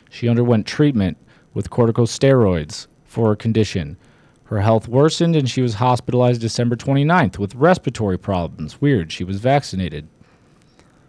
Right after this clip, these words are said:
She was then intubated on January second. Image six, please. Or seven, I'm sorry. She passed away eight days later, Monday, January tenth.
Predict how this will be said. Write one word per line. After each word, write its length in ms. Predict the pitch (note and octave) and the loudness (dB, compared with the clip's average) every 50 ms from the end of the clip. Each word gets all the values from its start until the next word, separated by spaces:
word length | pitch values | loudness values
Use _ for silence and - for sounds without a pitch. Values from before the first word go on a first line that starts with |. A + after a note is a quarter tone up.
| _ _ _ _ _ _ _ _ _ _ _ | _ _ _ _ _ _ _ _ _ _ _
She 140 | - - A#2 | -6 -2 -2
was 120 | G#2+ G#2 | 0 2
then 180 | A2+ A#2+ A#2 A#2 | 2 2 2 2
intubated 800 | - E3 F3 F3+ - D3 A#2 A#2 G#2+ G#2+ G#2 A2 A#2 C3 D3 C#3 - _ _ - - _ _ _ _ _ _ _ _ _ _ - _ - - | 2 0 0 4 4 4 6 6 4 6 6 4 2 0 -2 -10 -14 _ _ -20 -20 _ _ _ _ _ _ _ _ _ _ -20 _ -6 -2
on 160 | A2+ G#2+ G#2 | -2 0 2
January 480 | A2+ A#2 A#2+ A#2+ A#2 A#2 B2 A#2 A2+ | 2 2 4 4 4 4 4 2 2
second. 500 | A2 - - C3 A2+ G#2+ - - - - - _ _ _ _ _ _ - | 0 -2 -2 0 0 -2 -2 -6 -12 -14 -16 _ _ _ _ _ _ -6
Image 260 | A2+ G#2+ G#2+ G#2 - | -2 -2 -2 -2 -4
six, 320 | - - - A2+ G#2+ - - | -6 -6 -4 -4 -4 -4 -6
please. 540 | - - D#2+ D2 - - - - - _ _ _ _ _ _ - | -12 -10 -10 -10 -10 -12 -16 -20 -20 _ _ _ _ _ _ -4
Or 160 | A#2 G#2 F#2+ F#2 | -2 -2 -2 -2
seven, 360 | - - A#2+ G#2+ E2 D#2+ D#2+ | -2 -2 -2 -2 -2 -4 -8
I'm 140 | D#2+ D#2+ E2 | -8 -10 -10
sorry. 280 | - - - - G2+ - _ _ _ _ _ _ _ _ _ _ _ _ _ _ _ _ _ _ _ _ _ _ _ _ - _ _ _ _ _ _ _ _ _ _ | -10 -12 -12 -12 -12 -16 _ _ _ _ _ _ _ _ _ _ _ _ _ _ _ _ _ _ _ _ _ _ _ _ -20 _ _ _ _ _ _ _ _ _ _
She 180 | - - - G#2 | -14 -8 -8 -6
passed 360 | - - C3 B2+ B2+ - - | -2 0 0 0 0 0 0
away 240 | C#3+ B2+ A#2+ A2 A2 | 2 4 4 4 2
eight 220 | - A2+ G#2+ G#2 | 2 0 -4 -2
days 220 | - A2 G#2+ G#2 G2+ | -2 -2 -2 -2 -2
later, 440 | G2 G2 F#2+ F#2+ F2+ F2 F#2 A2 - _ _ _ - | -4 -4 -4 -2 -4 -4 -6 -8 -14 _ _ _ -8
Monday, 280 | A#2 G#2 G2+ G2 G2 F#2+ | -6 -6 -4 -2 -4 -4
January 440 | F#2 G#2 F#2+ F#2 F#2 F2 F2 F2 E2+ | -4 -4 -6 -6 -4 -6 -6 -8 -10
tenth. 380 | - - D#2 D2 C2+ _ - | -10 -10 -12 -12 -12 _ -20